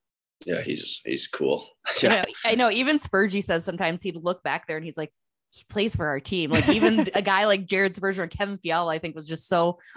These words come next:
Speaker 2: over the moon enamored with it, just the whole situation. It was pretty surreal.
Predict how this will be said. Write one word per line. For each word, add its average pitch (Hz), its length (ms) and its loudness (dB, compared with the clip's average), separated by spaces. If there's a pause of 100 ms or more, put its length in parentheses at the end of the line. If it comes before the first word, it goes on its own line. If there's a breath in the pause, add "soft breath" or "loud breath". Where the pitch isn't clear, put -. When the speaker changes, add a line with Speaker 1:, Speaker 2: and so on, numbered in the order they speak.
(160 loud breath)
Speaker 2:
over 196 260 2
the 185 100 0
moon 175 360 -2
enamored 156 800 -2
with 160 260 -2
it, 123 240 -4
just 165 200 -4
the 170 100 -2
whole 170 180 0
situation. 151 720 -8
It 127 100 -12
was 143 140 -16
pretty 147 180 -12
surreal. 143 460 -10